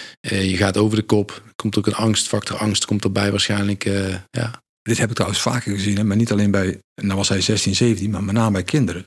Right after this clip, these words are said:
Speaker 2: Hè, dus kindjes die
Speaker 1: Ja.
Speaker 2: bij de moeder achterop zitten vaak, eh, onbeschermd.
Speaker 1: Ja.
Speaker 2: Die dan met hun voetjes ertussen komen, waarbij dus beide
Speaker 1: Ja.
Speaker 2: kom-, ten val komen. Dus
Speaker 1: Ja.
Speaker 2: het kind komt dan onder die fiets terecht, die
Speaker 1: Ja.
Speaker 2: moeder, stress, et cetera. Of, nog complexer,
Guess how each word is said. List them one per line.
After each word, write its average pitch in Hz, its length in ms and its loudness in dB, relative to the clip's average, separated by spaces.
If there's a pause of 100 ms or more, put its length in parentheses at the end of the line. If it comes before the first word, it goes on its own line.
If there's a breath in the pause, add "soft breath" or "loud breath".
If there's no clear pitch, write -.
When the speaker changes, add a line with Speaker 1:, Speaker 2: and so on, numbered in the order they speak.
(180)
Speaker 2:
Hè, 113 100 -2
dus 98 140 0
kindjes 135 520 2
die 110 140 -4
Speaker 1:
Ja. 107 60 4
Speaker 2:
bij 104 120 2
de 101 100 0
moeder 131 300 4
achterop 151 400 2
zitten - 260 -4
vaak, 107 320 -2 (260)
eh, - 140 -8
onbeschermd. 143 640 2 (280)
Speaker 1:
Ja. 107 260 0
Speaker 2:
Die 113 80 2
dan 110 120 4
met 110 100 2
hun 110 140 2
voetjes 135 400 -2
ertussen 113 340 -2
komen, 123 220 -2
waarbij 107 240 2
dus 104 160 0
beide 127 380 2 (440)
Speaker 1:
Ja. 90 140 -10
Speaker 2:
kom-, 120 220 4 (120)
ten 113 160 2
val 117 220 2
komen. 85 280 -4
Dus - 100 -4
Speaker 1:
Ja. - 60 0
Speaker 2:
het 101 80 2
kind 131 160 4
komt 113 160 -2
dan 110 100 -2
onder 117 180 2
die - 100 -4
fiets 139 200 0
terecht, 120 240 0
die 87 100 -6
Speaker 1:
Ja. 101 60 2
Speaker 2:
moeder, 123 220 4 (480 loud breath)
stress, 104 340 0
et - 120 -6
cetera. 110 320 0 (220)
Of, 147 400 0
nog 120 160 -2
complexer, 127 580 2